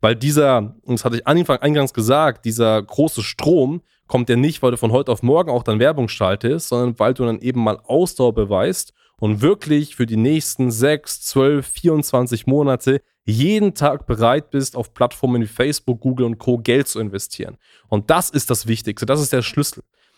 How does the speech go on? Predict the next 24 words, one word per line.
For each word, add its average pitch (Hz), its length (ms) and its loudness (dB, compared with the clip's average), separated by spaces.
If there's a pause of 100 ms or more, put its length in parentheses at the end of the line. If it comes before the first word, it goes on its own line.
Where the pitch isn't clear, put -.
(200)
Du 123 140 0
wirst 196 260 2
auch 139 140 2
mal 123 460 2 (240)
ein 131 100 0
paar 170 180 2
Wochen 208 200 0
lang 143 180 2
Geld 180 220 0
investieren 120 440 -2
auf 107 120 0
Facebook - 520 -2 (300)
und 135 140 2
es 131 180 -4
wird 185 100 2
auch 190 80 2
mal 175 80 2
ein 160 80 -2
paar 151 140 0
Wochen 156 200 -4
lang 151 220 -2
kein 202 260 0
Lead 190 320 -2
reinkommen. 104 420 -4